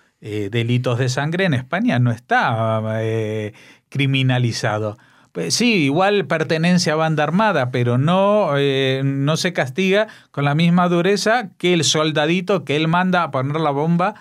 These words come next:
para matar a alguien. Entonces aquí es que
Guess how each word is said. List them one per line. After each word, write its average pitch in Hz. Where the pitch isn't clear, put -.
para 117
matar 120
a 113
alguien. 95
Entonces 127
aquí 160
es 156
que 165